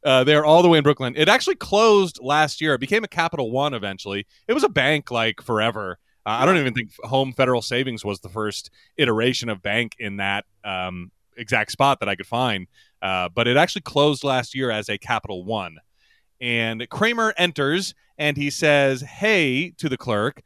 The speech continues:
Speaker 1: who says, "Hey," in return. And Kramer's like, "Whoa, you didn't say hello. That's a hundred bucks." And the clerk's like, "Hey is hello."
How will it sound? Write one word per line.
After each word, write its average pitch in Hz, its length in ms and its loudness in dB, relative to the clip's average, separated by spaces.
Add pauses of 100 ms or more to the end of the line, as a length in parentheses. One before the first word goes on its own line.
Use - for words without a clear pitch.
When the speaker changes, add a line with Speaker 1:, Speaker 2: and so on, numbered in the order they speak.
(140)
Speaker 1:
who 139 100 -2
says, 127 260 0
"Hey," 147 440 2
in 120 220 -4
return. 120 600 0 (260)
And 123 120 -2
Kramer's 139 340 0
like, 123 120 0
"Whoa, 196 320 6 (380)
you 160 100 4
didn't 175 180 4
say 185 140 4
hello. 185 280 8
That's 127 180 2
a 131 60 4
hundred 156 180 2
bucks." 226 360 2 (100)
And 135 120 -4
the 131 40 -4
clerk's 160 260 -2
like, 147 180 -2
"Hey 151 240 2
is 151 280 0
hello." 110 580 0